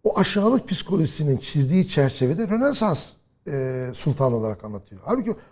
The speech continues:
o dönemde daha Rönesans'ın, e, kendisi yeni yeni oluşuyor. Onunla alakalı bir yorum kümesi yok yani. Ama biz Fatih Sultan Mehmet'i anlatırken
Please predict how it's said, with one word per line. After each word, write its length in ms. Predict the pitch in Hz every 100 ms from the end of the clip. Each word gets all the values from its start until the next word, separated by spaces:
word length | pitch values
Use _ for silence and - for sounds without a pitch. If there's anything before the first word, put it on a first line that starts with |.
| -
o 80 | 208
dönemde 300 | 247 214 202 - -
daha 200 | 202 190
Rönesans'ın, 760 | 185 208 214 202 196 - 180 143 - - - -
e, 200 | 160 160 -
kendisi 400 | - 196 185 202
yeni 200 | 180 190
yeni 140 | 202
oluşuyor. 540 | 151 127 - 127 117 104 - - _ _
Onunla 220 | 170 180 180
alakalı 440 | 180 180 196 175
bir 100 | 156
yorum 420 | 135 139 170 165 123
kümesi 380 | 160 165 -
yok 280 | 151 170 -
yani. 240 | 113 87 85 _ _ _ _ _ _ _ _
Ama 180 | 175 190
biz 160 | 214 -
Fatih 240 | 202 208
Sultan 200 | - 185
Mehmet'i 280 | 170 160 151
anlatırken 680 | 151 131 120 98 139 233